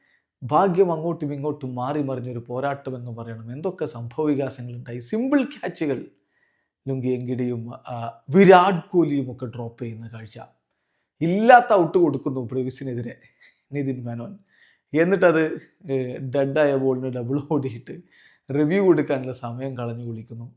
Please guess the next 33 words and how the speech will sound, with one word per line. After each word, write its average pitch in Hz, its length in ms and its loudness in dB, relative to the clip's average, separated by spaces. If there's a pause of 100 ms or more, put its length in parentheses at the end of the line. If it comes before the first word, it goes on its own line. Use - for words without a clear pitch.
(140)
അങ്ങനെ, 175 360 -8
അങ്ങനെ, 165 340 -8
അങ്ങനെ 147 280 -8
ഒരുപാട് 135 560 -2
കാര്യങ്ങൾ 131 460 -2 (560)
നമുക്ക് 139 340 0 (280)
പറയാനുള്ളൊരു 135 840 0
കളിയാണ് 123 480 -8 (320)
ഒടുവിൽ 131 340 -4 (600)
സി-, 131 260 0
ആ, 131 100 -8 (240)
സി 139 180 -6
എസ് 135 240 -2
കെ 127 80 -4 (180)
ആർ 127 120 -10
സി - 180 -10
ബി 120 200 -6
തോൽപ്പിച്ചിരിക്കുന്നത്. 117 760 -10 (160)
ആദ്യം 127 240 -6
ബാറ്റ് 127 180 -8
ചെയ്ത 135 160 -2
ആർ 127 120 -4
സി 147 160 -8
ബി 156 100 -4
നിശ്ചിത 143 300 -8
ഇരുപത് 131 240 -2
ഓവറുകളിൽ 131 420 -4
അഞ്ച് 127 180 -6
wicket-ിന് 131 360 -8
ഇരുന്നൂറ്റി 123 320 -10
പതിമൂന്ന് 135 460 -8
റൺസ് 127 220 -10
എടുത്തപ്പോൾ 143 320 -8